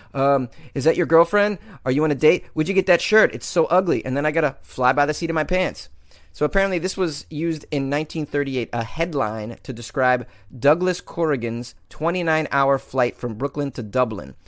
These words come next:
which was meant to be actually a flight to California. Corrigan had filed for a transatlantic flight two days earlier, but it was rejected because his plane was not considered fit for the job. Upon landing in Dublin, he claimed his compass had packed up.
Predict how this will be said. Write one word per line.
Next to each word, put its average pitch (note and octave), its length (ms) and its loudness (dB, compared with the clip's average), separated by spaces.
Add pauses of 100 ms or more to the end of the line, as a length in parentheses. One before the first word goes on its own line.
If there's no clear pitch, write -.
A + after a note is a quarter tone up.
which - 180 -10
was A#2 160 -6
meant F#3 220 2
to - 100 -4
be B2+ 200 -4
actually B2 460 -4 (140)
a B2 60 -8
flight B2+ 300 -4
to - 80 -16
California. C3 720 -4 (480)
Corrigan F#3+ 400 4
had D3+ 180 0
filed D#3 420 4
for C#3+ 120 -4
a B2+ 60 0
transatlantic E3+ 680 -2
flight B2+ 260 -2
two D3+ 160 -4
days C#3 240 0
earlier, G#2+ 340 -4
but B2 140 -4
it - 40 -6
was A#2 140 -8
rejected A#2 480 -4
because A2+ 280 -8
his A2 120 -10
plane D3 320 -4
was B2 140 -6
not C3+ 160 -4
considered B2+ 440 -4
fit - 300 -4
for - 160 -4
the C3 100 -2
job. G#2+ 440 -2 (300)
Upon D3+ 320 2
landing F3 280 4
in F3 120 -2
Dublin, F3 360 4 (100)
he D#3+ 140 -2
claimed F3 380 0
his D#3+ 160 -6
compass - 380 -4
had C3+ 180 -2
packed - 320 -4
up. - 180 -6